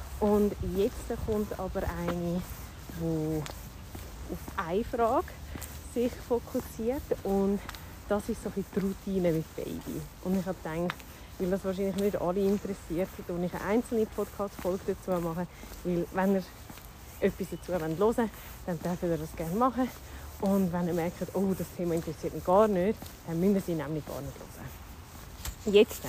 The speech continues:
ähm, zuerst einmal, ähm, der Kleine ist jetzt fünfeinhalb Wochen alt. Also das heisst, ähm, haltet euch, haltet euch das im Kopf.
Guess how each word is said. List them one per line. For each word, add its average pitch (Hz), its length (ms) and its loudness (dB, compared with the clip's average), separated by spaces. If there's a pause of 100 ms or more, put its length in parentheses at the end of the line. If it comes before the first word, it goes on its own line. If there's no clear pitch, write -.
(160)
ähm, 220 300 6 (480)
zuerst 294 240 8
einmal, 254 440 8 (1080)
ähm, 190 920 4 (180)
der 190 80 0
Kleine 208 500 -2
ist 220 280 0 (180)
jetzt 214 680 -4
fünfeinhalb 165 520 4
Wochen - 360 -4
alt. 220 180 2 (600)
Also 202 160 4
das 190 100 2 (160)
heisst, 247 360 2 (1300)
ähm, 190 600 8 (800)
haltet 233 320 4
euch, 220 140 6 (480)
haltet 220 240 4
euch 196 140 6
das 196 100 0
im 185 220 2
Kopf. 262 180 6